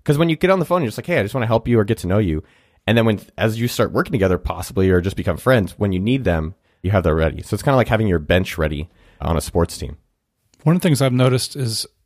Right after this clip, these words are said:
Speaker 2: your relationship with Eamon. It seems to me from the outside that, that you guys have a relationship that is one of the most coveted in all of business, which is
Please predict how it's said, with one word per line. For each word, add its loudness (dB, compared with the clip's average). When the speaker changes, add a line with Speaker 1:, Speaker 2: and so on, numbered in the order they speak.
Speaker 2:
your 4
relationship 2
with -6
Eamon. -4
It -4
seems -4
to -4
me 0
from -2
the 2
outside 0
that, -6
that -4
you -4
guys 2
have -2
a 2
relationship -2
that 0
is -2
one 2
of 0
the -2
most -2
coveted 0
in 0
all -2
of -8
business, -6
which -8
is -6